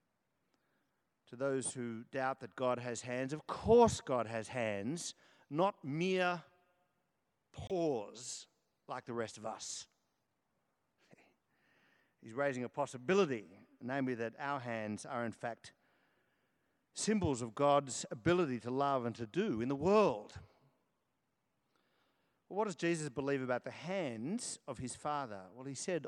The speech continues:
"On the cross," he said, "Father, into your hands I commit my spirit."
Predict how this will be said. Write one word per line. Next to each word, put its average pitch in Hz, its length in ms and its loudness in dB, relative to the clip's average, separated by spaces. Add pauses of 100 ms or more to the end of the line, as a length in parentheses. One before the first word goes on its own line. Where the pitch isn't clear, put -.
"On 196 100 0
the 277 60 0
cross," - 760 2
he 156 80 -10
said, 139 320 2 (540)
"Father, 165 320 2
into 185 300 -2
your 185 240 2
hands 180 920 -4 (100)
I 139 420 -4 (180)
commit 139 380 -6
my 113 200 -8
spirit." 120 540 -2